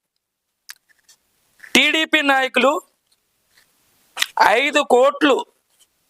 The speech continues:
విలువైన ఇసుక దోపిడీకి పాల్పడుతున్నారు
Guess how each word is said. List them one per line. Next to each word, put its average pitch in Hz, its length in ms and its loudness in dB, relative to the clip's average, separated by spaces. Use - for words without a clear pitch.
విలువైన 277 500 2
ఇసుక 254 300 -2
దోపిడీకి 254 540 0
పాల్పడుతున్నారు 226 1300 0